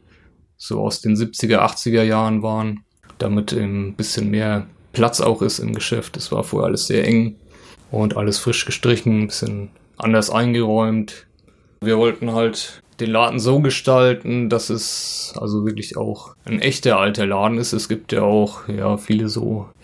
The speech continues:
Retro-Trends auch momentan, wo halt versucht wird, sowas nachzubauen.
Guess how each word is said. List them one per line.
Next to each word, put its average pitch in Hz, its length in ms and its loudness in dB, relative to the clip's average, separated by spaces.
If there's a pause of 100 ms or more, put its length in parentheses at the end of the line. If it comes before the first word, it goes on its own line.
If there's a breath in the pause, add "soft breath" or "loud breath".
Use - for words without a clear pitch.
Retro-Trends 117 1200 2
auch 107 220 -2
momentan, 110 920 -2
wo 107 260 0
halt 104 120 4
versucht 110 420 0
wird, - 140 -2
sowas - 280 0
nachzubauen. 110 760 0